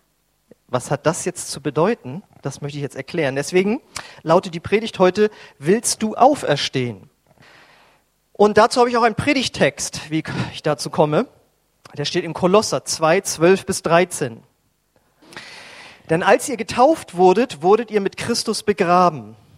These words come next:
und ihr wurdet mit ihm zu neuem Leben auferweckt, weil ihr auf die mächtige Kraft Gottes vertraut habt, der Christus von den Toten auferweckt hat. Denn vorher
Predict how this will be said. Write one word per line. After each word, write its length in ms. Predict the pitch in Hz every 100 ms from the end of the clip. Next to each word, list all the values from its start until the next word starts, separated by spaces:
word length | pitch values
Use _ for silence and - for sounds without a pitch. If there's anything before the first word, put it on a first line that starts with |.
| _ _ _ -
und 180 | 156
ihr 180 | 175 160
wurdet 300 | 160 208 214
mit 160 | 175 180
ihm 180 | 185 190
zu 160 | -
neuem 360 | 156 147 151 175
Leben 380 | 220 277 147 117
auferweckt, 840 | 117 - 123 113 110 - - - _ _ _ _ _ - - - -
weil 160 | 156 165
ihr 100 | 175
auf 80 |
die 120 | - 165
mächtige 500 | 185 233 - 208 208
Kraft 380 | - 196 -
Gottes 280 | - 208 208
vertraut 560 | - 151 - 131 120 -
habt, 300 | 127 - - _ - -
der 80 | 147
Christus 440 | - 208 - 196
von 140 | 202
den 140 | 190 185
Toten 320 | 208 190 165
auferweckt 520 | 120 127 117 120 -
hat. 200 | - - _ - _ _ -
Denn 160 | 147
vorher 840 | 135 - 240 285 262 - 123 135 226